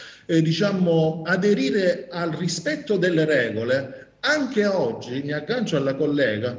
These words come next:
io non lo vedo, cioè non è che non è stato fatto prima, i controlli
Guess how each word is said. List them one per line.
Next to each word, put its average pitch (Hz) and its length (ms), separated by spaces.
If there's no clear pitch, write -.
io 302 200
non 254 180
lo 160 140
vedo, 120 460
cioè 226 160
non 214 140
è 311 80
che 262 120
non 185 160
è - 20
stato 156 300
fatto 147 280
prima, 110 460
i 277 120
controlli 151 720